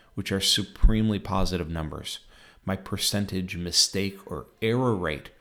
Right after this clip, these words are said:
which are supremely low numbers. My percentages around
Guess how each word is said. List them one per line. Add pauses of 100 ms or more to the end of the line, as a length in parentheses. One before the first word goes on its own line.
(300)
which
are
supremely
low
numbers. (520)
My
percentages
around